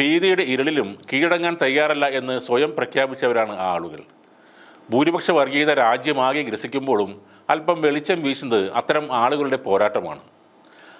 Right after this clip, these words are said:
കാപ്പന് ജാമ്യം എടുക്കാൻ വന്നപ്പോൾ രൂപരേഖ പറഞ്ഞത് ഇങ്ങനെയാണ്, "ഈ ഇരുണ്ട കാലത്ത് ഒരാൾക്ക് ചെയ്യാൻ പറ്റിയ ഏറ്റവും ചെറിയ കാര്യമാണിത്." എന്നാൽ ഈ നാട്ടിലെ ജനാധിപത്യ വിശ്വാസികൾക്ക്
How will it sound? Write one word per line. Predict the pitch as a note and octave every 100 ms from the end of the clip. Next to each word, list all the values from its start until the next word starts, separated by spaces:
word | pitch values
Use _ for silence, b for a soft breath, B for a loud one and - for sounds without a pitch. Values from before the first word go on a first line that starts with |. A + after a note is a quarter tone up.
| B E3
കാപ്പന് | F#3 F#3 A3 F3
ജാമ്യം | E3 F3 G3+ F#3
എടുക്കാൻ | F#3 E3+ D3+
വന്നപ്പോൾ | D3 D3 B2 A#2+ A#2+
രൂപരേഖ | D3 D#3+ E3 D#3 D3+
പറഞ്ഞത് | A#2+ C3 G2+
ഇങ്ങനെയാണ്, | A2 G#2+ E2 D2+ - _ b b E3
"ഈ | E3+ C#3+
ഇരുണ്ട | D3 E3+ E3
കാലത്ത് | D3 C#3 B2+ G2+ G#2+
ഒരാൾക്ക് | B2+ D3+ D3+ D3+
ചെയ്യാൻ | B2 C3+ D3+ D3
പറ്റിയ | B2+ G#2+ G2+ - B2+
ഏറ്റവും | C3 - D#3 D3+ D3+
ചെറിയ | A2+ A2+ A2
കാര്യമാണിത്." | F#2 F2+ F2+ E2 C#2 - _ _ _ B B B B B -
എന്നാൽ | F#3 G#3
ഈ | F#3+
നാട്ടിലെ | G3+ F#3+ G3
ജനാധിപത്യ | C#3+ D3 F3 F#3 F3+ D#3+
വിശ്വാസികൾക്ക് | C3+ D#3 D3 D3 C3+